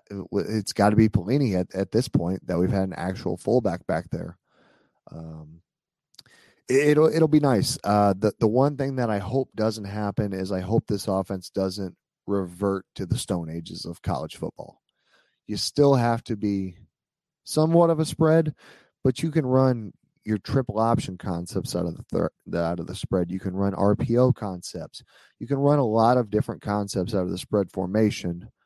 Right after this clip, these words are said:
um, but still be a power team as well. Um, I, I would not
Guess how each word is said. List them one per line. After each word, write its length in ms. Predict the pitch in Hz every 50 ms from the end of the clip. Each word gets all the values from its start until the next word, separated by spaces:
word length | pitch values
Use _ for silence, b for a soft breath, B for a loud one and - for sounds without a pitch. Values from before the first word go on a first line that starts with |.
| _ _ _ _ _ _ _ -
um, 500 | 87 82 80 78 76 73 71 76 82 - _ _ _ - 117
but 240 | 110 - 127 - -
still 220 | - - 147 135
be 100 | 131 131
a 60 | 120
power 320 | - - 113 120 131 117 110
team 260 | - - 135 101 - _ -
as 140 | 92 98
well. 340 | 107 123 120 - - - - _ _ _ _ -
Um, 320 | - 85 82 82 82 - - _ _ - -
I, 80 | - - - - -
I 160 | - 113 127
would 240 | 139 139 151 151 139
not 260 | 127 120 120 127 113